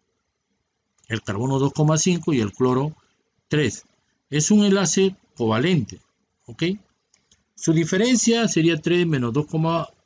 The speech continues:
cinco, sería cero coma cinco, ¿ok? Y bueno,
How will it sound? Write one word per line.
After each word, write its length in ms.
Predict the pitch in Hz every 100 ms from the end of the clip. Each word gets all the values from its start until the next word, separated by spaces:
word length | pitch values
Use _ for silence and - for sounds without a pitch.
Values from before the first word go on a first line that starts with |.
| _
cinco, 460 | - - 175 160 170
sería 420 | 139 113 123 123 -
cero 500 | - - - 170 160
coma 240 | 147 147 131
cinco, 300 | 123 95 - _ _ _ -
¿ok? 160 | 120 190 208 _ _ _ _
Y 100 | 180 196
bueno, 500 | 143 139 165 156